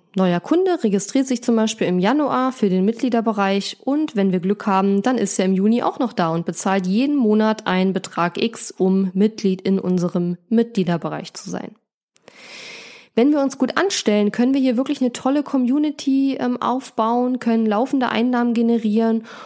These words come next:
und kommen so ein bisschen raus aus diesem... Äh, Online-Business-Geschäftsmodell mit Launchen, wo wir halt immer einen großen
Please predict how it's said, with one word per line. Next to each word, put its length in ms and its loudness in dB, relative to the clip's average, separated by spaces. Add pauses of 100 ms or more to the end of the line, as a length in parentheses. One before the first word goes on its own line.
und 260 0
kommen 360 0
so 100 0
ein 80 0
bisschen 360 -2
raus 440 0
aus 180 -4
diesem... 440 0 (880)
Äh, 440 2 (640)
Online-Business-Geschäftsmodell 1600 2
mit 200 0
Launchen, 760 0
wo 100 0
wir 180 0
halt 200 0
immer 200 0
einen 200 0
großen 600 0